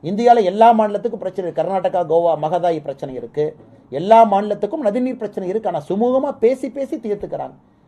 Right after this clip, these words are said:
கிருஷ்ணா வாட்டர் பிரச்சனை இருக்கு, கோவே-, கோதாவரி பிரச்சனை இருக்கு, எல்லா இடத்துலயும் இருக்கு. ஆனா இங்கே மட்டும்தான் இதை அரசியலாக்கி குளிர்காய்ந்து கொண்டிருக்கக்கூடிய கூட்டம் தொடர்ந்து இன்னைக்கு அரசியல் பண்றாங்க.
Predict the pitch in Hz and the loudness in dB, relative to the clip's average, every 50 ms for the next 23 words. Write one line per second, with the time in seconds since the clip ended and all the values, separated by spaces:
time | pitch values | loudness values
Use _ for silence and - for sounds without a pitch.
0 | _ - 185 190 185 220 247 233 196 196 170 160 156 147 156 147 - - 156 143 | _ -10 -10 -8 -2 2 4 4 4 4 2 0 -4 -6 -8 -10 -10 -10 -10 -10
1 | 131 127 127 - 180 196 151 165 196 214 220 214 185 151 - _ _ _ 139 165 | -10 -12 -10 -10 -10 -8 -4 -4 0 0 0 0 0 -4 -10 _ _ _ -2 0
2 | 214 240 240 233 214 190 156 156 156 - - 147 135 127 123 120 - 196 208 156 | 2 4 4 2 2 -2 -6 -8 -12 -10 -12 -12 -12 -12 -14 -12 -12 -10 -8 -4
3 | 170 208 226 233 226 220 220 190 180 165 151 147 139 135 135 127 135 180 190 233 | 0 2 2 2 2 -2 -6 -6 -6 -6 -6 -8 -8 -8 -8 -8 -8 -6 0 2
4 | 262 254 226 202 - - 180 160 151 196 262 320 - - _ _ _ _ - - | 4 4 4 0 -2 -4 -6 -4 -2 -2 -2 -4 -6 -14 _ _ _ _ -8 -4
5 | 160 190 165 139 156 202 226 220 - 269 262 240 226 208 190 185 262 277 - 196 | 0 0 2 2 2 2 0 0 0 0 2 4 4 2 2 0 -4 -6 -4 -2
6 | 202 220 220 214 208 196 185 196 180 175 165 170 165 160 151 - 156 156 151 147 | 0 2 4 4 4 2 -2 -4 -4 -6 -6 -6 -6 -8 -6 -6 -6 -6 -6 -6
7 | - 156 170 - - 294 339 - - 180 - 269 311 320 269 226 233 262 247 240 | -6 -10 -4 -2 -2 -2 -2 -2 0 2 2 2 2 0 -2 -2 -2 -2 -2 -2
8 | 196 190 - 202 180 170 - 147 143 147 139 - | -2 -2 -6 -8 -10 -10 -10 -12 -10 -10 -10 -12